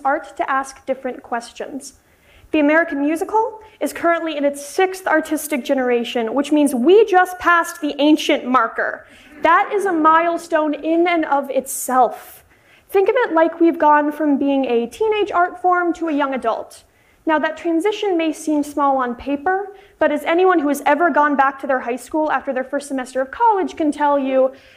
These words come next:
that gulf is wider than you think. We've grown.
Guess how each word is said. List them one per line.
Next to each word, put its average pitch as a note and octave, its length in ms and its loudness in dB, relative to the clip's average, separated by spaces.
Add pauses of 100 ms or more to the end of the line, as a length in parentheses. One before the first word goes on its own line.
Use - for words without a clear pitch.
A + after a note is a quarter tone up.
(240)
that E4+ 280 -2
gulf G4+ 260 2
is D4+ 160 -4
wider C#4+ 460 2
than A#3 160 -4
you A3 140 -6
think. - 560 -12 (960)
We've D#4+ 240 2
grown. C#4 480 0